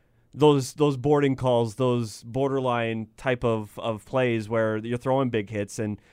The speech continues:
in the regular season they get called, like, how much does that get let go in playoffs when you have seemingly a collision course for, you know, Edmonton and Red Deer and,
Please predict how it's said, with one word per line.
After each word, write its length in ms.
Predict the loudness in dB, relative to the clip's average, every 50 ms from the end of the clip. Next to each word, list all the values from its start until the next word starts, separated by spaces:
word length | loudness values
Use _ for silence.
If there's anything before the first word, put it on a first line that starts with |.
| _ -8
in 100 | -4 -4
the 100 | -4 -2
regular 300 | 0 -2 -2 -2 -2 -6
season 260 | -4 -4 -4 -4 -4 -4
they 120 | -4 -4
get 140 | -6 -6 -8
called, 440 | -2 -2 0 0 0 -2 -4 -10 -10
like, 220 | -6 -6 -6 -6
how 160 | -4 -4 -4 -2
much 260 | 0 -2 -2 -4 -6
does 120 | -8 -4
that 200 | -2 -2 -2 -2
get 120 | -4 -6 -6
let 180 | -6 -8 -6
go 260 | -4 -2 -2 -2 -4 -8 _ _ _ _ _ _ _
in 140 | -4 -4 -4
playoffs 560 | -4 -2 -2 0 2 2 2 2 0 -2 -4 -4
when 180 | -4 -2 -2
you 100 | -2 -2
have 420 | -2 0 0 0 0 0 -2 -4 _ _ _ _ _ _ _ _ _ _
seemingly 540 | -10 -4 0 0 0 0 0 0 0 0 -2
a 60 | -2
collision 380 | -4 -4 -2 -2 -2 -2 -4 -4
course 420 | -2 -2 0 0 -2 -4 -8 -14
for, 520 | -10 -6 -4 -2 0 2 2 0 0 -2 -6 _ _ _ _ _ _ _ _ -2
you 140 | 0 2
know, 200 | 2 2 2 0
Edmonton 520 | 0 0 0 0 0 -2 -4 -4 -4 -4 -2
and 140 | -4 -4 -2
Red 200 | -2 -2 -2 -2
Deer 360 | -4 -4 -4 -4 -6 -10 -12 -10
and, 220 | -6 -4 -4 -2